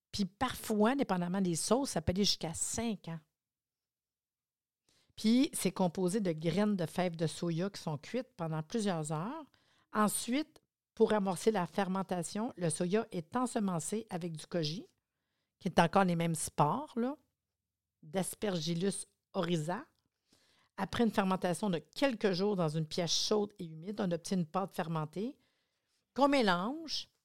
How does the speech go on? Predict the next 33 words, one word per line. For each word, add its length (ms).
à 100
de 100
l'eau 100
salée, 480
à 120
saturation, 840
dans 140
des 160
fûts 200
de 140
chêne. 400
C'est 120
comme 140
si 100
on 120
ferait 200
des 200
vins, 200
hein? 320
C'est 140
pour 100
ça 80
que 60
c'est 280
fermenté, 640
là. 180
Pendant 220
cette 220
fermentation, 720
le 260
mélange 360
de 120
soya 400